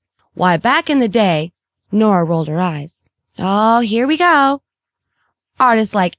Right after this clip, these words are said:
Elvis Presley and Chuck Berry knew how to entertain their fans." "Well, even I can appreciate Elvis.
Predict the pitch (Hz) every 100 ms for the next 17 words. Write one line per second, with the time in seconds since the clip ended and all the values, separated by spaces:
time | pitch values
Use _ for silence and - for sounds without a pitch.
0 | _ 240 214 175 - - 202 - 160 165
1 | _ _ 233 269 302 277 311 285 165 123
2 | - _ - 226 214 160 156 151 170 151
3 | 233 208 156 147 - 196 143 - - -
4 | _ _ _ _ _ _ - 226 220 175
5 | 156 - - 277 214 - 220 277 285 196
6 | 170 - 185 - 151 - - 226 175 -